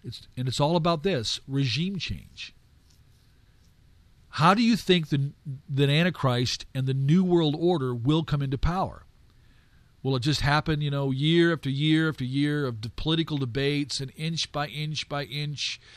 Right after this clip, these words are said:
you know, they finally come to power? You think the Antichrist is gonna be voted in?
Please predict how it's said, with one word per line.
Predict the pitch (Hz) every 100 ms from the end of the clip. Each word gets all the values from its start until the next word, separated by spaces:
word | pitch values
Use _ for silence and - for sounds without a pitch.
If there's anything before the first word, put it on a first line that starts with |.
| - -
you | 143
know, | 139
they | 135
finally | 110 131 147 151
come | 147
to | 143
power? | 151 143 147 143
You | 143 151
think | 180
the | 127
Antichrist | 147 165 139
is |
gonna | 139
be | 117
voted | 98 123 151 151
in? | 156 156 160